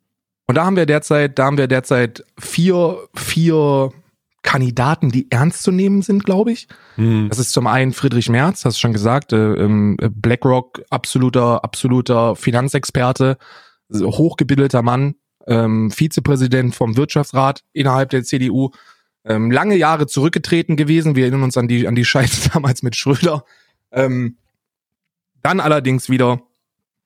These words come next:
Speaker 1: äh, dann allerdings wieder, äh, ähm, ins Gespräch gekommen, ähm, als, weil er, weil er ja auch zur Zeit, äh, als, äh, Annegret Kramp-Karrenbauer dann vorgestellt worden ist, dieses, ähm,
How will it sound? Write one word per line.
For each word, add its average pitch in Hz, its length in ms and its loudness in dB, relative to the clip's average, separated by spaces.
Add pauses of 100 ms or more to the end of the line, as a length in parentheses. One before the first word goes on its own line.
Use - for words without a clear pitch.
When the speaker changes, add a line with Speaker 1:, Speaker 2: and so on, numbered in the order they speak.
(100)
Speaker 1:
äh, 110 280 2
dann 123 140 0
allerdings 123 400 0
wieder, 113 400 2
äh, 90 460 0
ähm, 95 260 -2
ins - 200 -4
Gespräch 160 400 -2
gekommen, 175 420 -2 (380)
ähm, 107 460 0
als, 113 220 -2
weil 117 140 2
er, 117 140 0
weil 117 100 2
er 117 60 2
ja 113 200 0
auch 143 320 0
zur - 180 -4
Zeit, 127 420 -2
äh, 117 260 2
als, 110 340 -2
äh, 107 200 2
Annegret 120 400 0
Kramp-Karrenbauer 131 520 0
dann 120 140 2
vorgestellt 123 400 0
worden 117 240 2
ist, - 220 -2
dieses, 110 420 -2
ähm, 101 320 -2